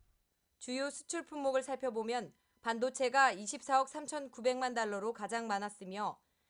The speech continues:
평판 디스플레이와 센서가 이십억 삼천구백만 달러, 석유 제품이 십억 구백만 달러, 전자응용기기가 육억 구천육백만 달러, 석유화학 중간 원료가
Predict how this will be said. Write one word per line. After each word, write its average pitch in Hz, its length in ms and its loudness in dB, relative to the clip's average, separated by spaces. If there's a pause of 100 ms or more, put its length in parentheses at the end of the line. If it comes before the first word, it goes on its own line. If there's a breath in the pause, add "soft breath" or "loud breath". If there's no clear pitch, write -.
(140)
평판 294 360 -2
디스플레이와 247 680 0
센서가 226 800 0
이십억 262 420 0
삼천구백만 240 840 -2
달러, 165 380 -4 (680)
석유 262 220 0
제품이 254 480 0
십억 294 360 2
구백만 233 420 2
달러, 175 360 0 (1000)
전자응용기기가 240 1200 2
육억 247 320 4
구천육백만 240 800 0
달러, 175 400 -2 (500)
석유화학 285 640 4
중간 254 340 4
원료가 233 580 2